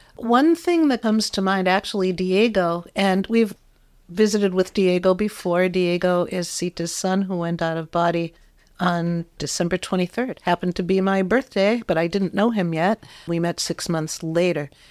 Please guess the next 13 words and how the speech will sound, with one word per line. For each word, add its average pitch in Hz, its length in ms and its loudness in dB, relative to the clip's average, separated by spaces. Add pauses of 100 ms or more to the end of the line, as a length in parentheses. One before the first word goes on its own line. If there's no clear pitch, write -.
(160)
when 165 180 -2
he 165 160 -2
was 165 200 -2
out 170 140 2
of 165 120 -6
body. 160 360 -2 (360)
He 180 160 -2
went 170 120 0
out 170 140 0
in 165 120 -2
two - 160 -6
thousand 160 520 -2
eight. - 340 -6